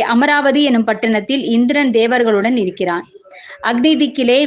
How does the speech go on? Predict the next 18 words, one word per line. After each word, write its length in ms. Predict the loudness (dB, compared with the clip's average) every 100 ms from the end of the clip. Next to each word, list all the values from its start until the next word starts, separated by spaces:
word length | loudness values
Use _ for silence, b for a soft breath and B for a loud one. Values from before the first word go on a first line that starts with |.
| -2
வன்யபுரி 600 | 0 2 2 0 0 0
என்ற 220 | 0 0 -2
பட்டினத்திலே 720 | -4 -4 -2 -2 -2 -2 -2 -2
அக்னி 340 | -4 -4 -2 -2
ஸ்வாஹா, 520 | -2 0 0 2 0 -2
ஸ்வதா 380 | -2 -2 2 0
என்ற 180 | 0 0
இரு 180 | 0 0
மனைவியோடும் 680 | 0 0 0 0 2 2 -2 -4 B B
கணங்களோடும் 680 | -4 0 2 2 2 2 0
இருக்கின்றான். 600 | 0 -2 -4 -4 -2 -4 -6 -20 B B B -4
தென் 220 | 0 0
திக்கிலே 420 | -2 -4 -4 -2
யமபுரியில் 680 | -2 -2 -2 -2 -2 -2 -2
யமன், 320 | -2 -2 -4
சித்திரகுப்தன் 760 | -4 -10 -4 -4 -4 -6 -4 -2
முதலானோரோடு 760 | -2 -2 -2 -2 -2 -4 -4
இருக்கின்றான். 640 | -4 -6 -6 -8 -6 -8